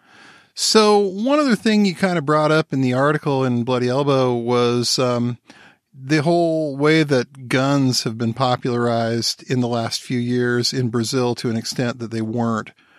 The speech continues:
previously. I mean, you said you're a gun owner, but you're smart enough to know that more guns aren't necessarily gonna fix all the problems that we face as a society. They're not gonna stop crime, but Bolsonaro leaned really hard into that. So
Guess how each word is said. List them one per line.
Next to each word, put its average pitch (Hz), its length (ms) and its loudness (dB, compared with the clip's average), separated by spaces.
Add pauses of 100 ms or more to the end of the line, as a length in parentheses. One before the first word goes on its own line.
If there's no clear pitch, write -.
(140)
previously. 123 800 -2
I 107 40 -2
mean, 113 180 -2
you 117 60 -4
said 127 220 0
you're 123 120 0
a 113 40 -6
gun 123 200 0
owner, 117 300 0
but 113 300 -4 (500)
you're - 100 -8
smart 135 280 2
enough 123 200 0
to 131 80 -2
know 123 200 2
that 113 180 0 (160)
more 123 260 0
guns 120 420 0
aren't 117 180 -4
necessarily 117 680 -2
gonna 110 200 -4
fix - 680 -2 (320)
all 131 180 0
the 113 60 -4
problems 127 420 0
that 110 100 -8
we 113 100 -4
face 117 400 -2
as 110 60 -6
a 107 60 -4
society. 113 720 -4 (480)
They're 135 100 0
not 127 140 0
gonna 117 100 -2
stop 110 280 -2
crime, 120 380 -2
but 110 140 -6
Bolsonaro 113 580 -2
leaned 110 360 -8
really 117 300 -2
hard 113 280 -2
into 104 140 -6
that. 104 320 -8 (640)
So 151 560 2